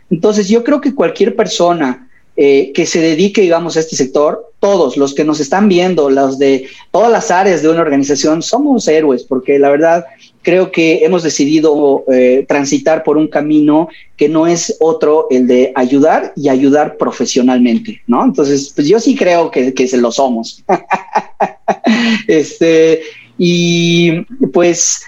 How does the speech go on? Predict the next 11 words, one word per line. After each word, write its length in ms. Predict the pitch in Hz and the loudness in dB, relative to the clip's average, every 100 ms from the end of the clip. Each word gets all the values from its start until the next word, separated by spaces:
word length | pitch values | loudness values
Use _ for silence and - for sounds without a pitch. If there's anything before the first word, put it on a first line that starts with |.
| - - - | -20 -20 -8
saludos, 920 | 175 190 220 294 277 240 220 196 - 202 | -2 2 2 2 2 2 2 0 -2 -2
Apapache, 760 | 170 175 180 220 233 - - 240 247 202 | -2 -2 0 2 0 -2 0 4 4 2
Autismo 640 | 180 170 - 202 208 214 190 | 0 -2 -2 0 2 2 2
C 160 | 208 | 2
D 80 | 202 | 2
M 180 | 196 202 | 2 0
X, 640 | 208 180 175 165 151 - 156 | -2 0 0 0 -2 -2 0
ahí 400 | 160 196 202 185 | 2 2 2 0
nos 200 | 156 165 | -2 -2
empiezan 420 | 147 185 196 160 | 0 0 0 -2
a, 340 | 147 135 131 | -2 -4 -8